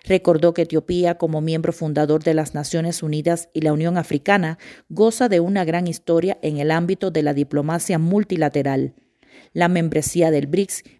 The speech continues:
vigente a partir del primero de enero de dos mil veinticuatro,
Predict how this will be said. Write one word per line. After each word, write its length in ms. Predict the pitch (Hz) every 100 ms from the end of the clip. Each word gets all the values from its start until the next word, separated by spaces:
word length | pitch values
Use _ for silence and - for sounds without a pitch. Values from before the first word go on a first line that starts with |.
| -
vigente 420 | 185 202 220 226
a 80 | 214
partir 320 | 165 - 170
del 180 | 190 180
primero 380 | 156 156 160
de 120 | 165 151
enero 300 | 156 160 165
de 120 | 156
dos 220 | 151 -
mil 180 | 170 170
veinticuatro, 840 | 156 139 143 208 220 - 269 -